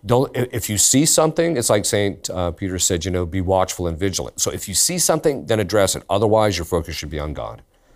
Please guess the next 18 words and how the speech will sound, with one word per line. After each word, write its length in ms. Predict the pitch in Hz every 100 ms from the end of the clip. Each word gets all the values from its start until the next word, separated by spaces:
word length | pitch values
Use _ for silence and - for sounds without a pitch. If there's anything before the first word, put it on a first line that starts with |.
| _ _ _ - -
And 520 | 117 110 73 - -
thank 160 | - 117
you 80 |
for 100 | 104
the 60 | 95
prayers, 340 | 87 104 87
'cause 120 | - 87
that's, 340 | 98 95 - -
we 320 | 101 107 104
really 320 | 95 110 101
need 280 | 90 95 95
them. 340 | 107 110 113
We 160 | 95 98
depend 340 | 82 - 95
on 140 | 85 82
people 300 | 87 82 80
for 200 | - 78
that. 240 | 65 62